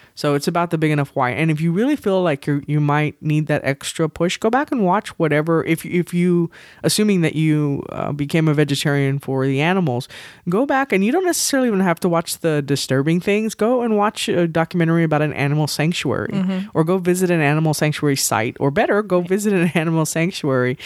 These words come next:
Speaker 1: and just remind yourself. And I think the
Speaker 2: Yeah.
Speaker 1: why is, might be enough to just get that, get you over that craving.
Speaker 2: Right, exactly. Okay.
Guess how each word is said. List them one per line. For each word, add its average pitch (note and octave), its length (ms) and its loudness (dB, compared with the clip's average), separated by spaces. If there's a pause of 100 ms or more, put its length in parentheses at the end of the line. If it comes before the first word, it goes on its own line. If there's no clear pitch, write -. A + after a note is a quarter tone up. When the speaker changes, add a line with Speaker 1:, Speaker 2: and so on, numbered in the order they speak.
(260)
Speaker 1:
and E3+ 80 2
just C4+ 160 0
remind G#3+ 280 2
yourself. - 420 -2
And C3 100 -2
I C#3+ 80 0
think E3+ 200 -2
the F3+ 80 0
Speaker 2:
Yeah. D#3+ 60 -2
Speaker 1:
why D3 240 2
is, D3 260 0
might C#3 240 0
be D3+ 120 0
enough D3 320 0
to - 120 -12
just C3+ 260 -6 (380)
get C3+ 260 -2
that, - 180 -2 (100)
get C#3+ 300 -2
you C3+ 80 2
over B2 140 0
that G#2+ 120 0
craving. A#2+ 540 -6
Speaker 2:
Right, D#3 380 -4
exactly. D3+ 600 -8 (500)
Okay. D#4 320 0